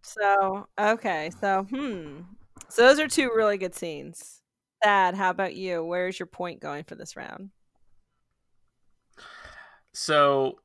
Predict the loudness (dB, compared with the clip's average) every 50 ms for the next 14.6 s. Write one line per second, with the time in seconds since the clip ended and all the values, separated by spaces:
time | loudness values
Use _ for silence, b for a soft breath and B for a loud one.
0 | _ _ _ _ _ _ _ _ -8 -6 -6 -2 2 2 2 2 2 2 4 4
1 | 4 2 0 -4 0 2 4 6 4 4 2 2 0 0 2 2 0 -2 -2 -2
2 | -6 -10 -10 -10 -12 -10 -6 -6 -6 -6 -6 -8 -10 -12 -14 -12 -12 -12 -12 -14
3 | -18 _ _ -4 0 2 4 4 2 2 0 -4 -2 0 0 0 0 0 -2 -2
4 | -2 -2 -2 -2 -4 -8 -14 _ _ _ _ _ -20 -20 -16 -10 -6 -6 -4 -4
5 | -6 -6 -6 -8 -8 -8 -8 -6 -6 -4 -4 -4 -6 -8 -12 _ _ _ -20 -8
6 | -2 -2 0 0 0 0 0 0 0 0 -4 -6 -6 -6 -6 -8 -8 -8 -12 -14
7 | -14 -12 -10 -10 -10 -10 -12 B B B B B B B 2 4 6 6 6 6
8 | 4 2 -4 -12 -10 -8 -6 -4 -2 -4 -4 -4 -2 -4 -4 -4 -4 -6 -4 -2
9 | -2 0 0 0 -2 -4 -6 -6 -4 -4 -4 -4 -4 -6 -6 -8 -8 -14 -18 -14
10 | -10 -10 -8 -6 -6 -6 -6 -6 -6 -6 -4 -2 -2 -4 -4 -6 -8 -8 -8 -8
11 | -8 -10 -12 -10 -8 -8 -8 -8 -12 -18 _ _ _ _ -8 -4 -4 -2 -2 -4
12 | -6 -8 -10 -14 _ _ _ _ -8 -8 -8 -8 _ _ -10 -10 -6 -2 0 2
13 | 2 2 2 0 -2 -4 -4 -4 -2 -2 -4 -6 -8 -10 -10 -8 -6 -6 -6 -8
14 | -10 -10 -8 -6 -4 -4 -6 -8 -10 -14 -16